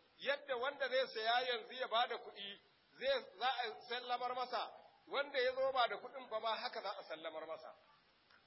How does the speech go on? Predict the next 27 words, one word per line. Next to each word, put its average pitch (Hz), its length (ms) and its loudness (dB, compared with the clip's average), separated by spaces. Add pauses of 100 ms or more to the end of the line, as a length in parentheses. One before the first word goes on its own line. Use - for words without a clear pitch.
(460)
Sai 165 100 -2
Allah 196 320 -2
maɗaukaci 185 560 -6
ya 262 100 -4
ce, 220 260 -4 (440)
duk - 160 -14
wanda 202 240 -4
ya 175 100 -6
yi 214 160 -4
haka, 247 340 0 (400)
a, 165 340 -4
abin 190 180 -6
nan, 196 200 -4
"fantaha 202 420 -2
ya 214 140 0
hannu, 220 360 -4 (280)
falahu 180 340 -6
ma 190 160 -2
salafa", 208 520 0 (300)
abin 160 240 -6
da 170 80 -8
ya 185 100 -6
wuce 202 320 -6
nasa 190 300 -2
ne, 220 220 -6 (280)
"wa 170 200 -4
amruhu 208 360 -8